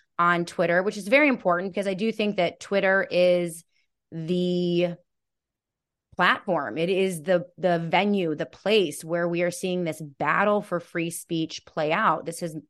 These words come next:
made Elon Musk a critical figure in potentially the history of the United States of America in opening up that debate again and allowing free speech.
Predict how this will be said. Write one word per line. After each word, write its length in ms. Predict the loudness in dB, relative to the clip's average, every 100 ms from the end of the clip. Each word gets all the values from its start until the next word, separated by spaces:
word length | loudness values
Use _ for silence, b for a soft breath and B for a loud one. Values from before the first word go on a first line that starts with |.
| _
made 500 | -6 0 2 2 0 -4
Elon 460 | -4 0 2 0 2
Musk 480 | 4 4 2 -6 -20 b b b b _ _ -8
a 80 | -2
critical 400 | 2 2 0 0
figure 520 | 2 2 0 -4 -10 _
in 560 | -4 -2 0 -2 -4 -6
potentially 440 | -4 -2 0 0
the 80 | 0
history 320 | 0 -2 -2
of 40 | 0
the 60 |
United 280 | 0 0 -2
States 240 | -2 -4
of 60 | -4
America 480 | -2 0 0 0 -4
in 160 | -4 -2
opening 520 | -2 0 -2 -2 -4 -2
up 260 | -2 0
that 200 | -2 -4
debate 380 | -4 -2 0 0
again 360 | -2 -2 -2 -2
and 80 | -4
allowing 440 | -2 0 0 -2
free 260 | -6 -6 -8
speech. 580 | -4 -2 -2 -4 -12